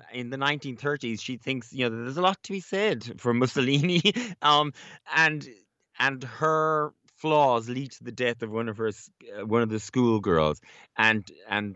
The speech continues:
turns to the other school gir-, girls turning against her. Um,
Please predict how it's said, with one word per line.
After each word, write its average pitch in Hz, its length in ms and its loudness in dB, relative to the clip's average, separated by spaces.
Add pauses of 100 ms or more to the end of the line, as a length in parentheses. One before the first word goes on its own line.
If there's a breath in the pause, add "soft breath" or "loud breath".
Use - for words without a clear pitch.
turns 113 380 -4
to 107 60 -8
the 113 120 2
other 107 180 2
school 101 480 -4 (360)
gir-, 107 220 -2
girls 98 300 4
turning 107 380 2
against 101 440 -2
her. 76 180 -6 (400 loud breath)
Um, 104 320 0